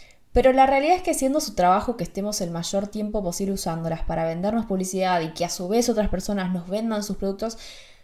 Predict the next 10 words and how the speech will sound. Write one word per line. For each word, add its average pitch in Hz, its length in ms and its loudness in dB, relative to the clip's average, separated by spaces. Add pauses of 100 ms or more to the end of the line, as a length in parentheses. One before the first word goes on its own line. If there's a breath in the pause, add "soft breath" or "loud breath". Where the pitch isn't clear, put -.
no 302 120 2
creo 359 140 4
que 185 140 4
nunca 196 520 2
Mark 175 300 0
Zuckerberg 180 600 0
se 175 220 -2
siente 208 540 -2
y 185 40 -4
diga, 175 460 -2